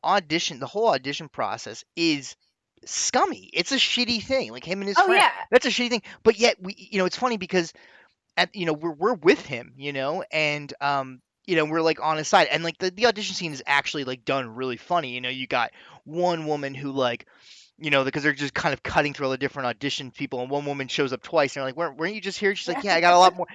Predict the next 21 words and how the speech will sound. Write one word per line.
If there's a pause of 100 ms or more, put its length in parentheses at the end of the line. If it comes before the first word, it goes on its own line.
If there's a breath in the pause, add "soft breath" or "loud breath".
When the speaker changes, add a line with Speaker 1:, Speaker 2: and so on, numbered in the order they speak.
(120 loud breath)
Speaker 1:
I
have
more
things
to
say."
And
then,
like,
you
know, (240 loud breath)
one
of
my
favorite
lines
was
like,
um, (760)
you
know,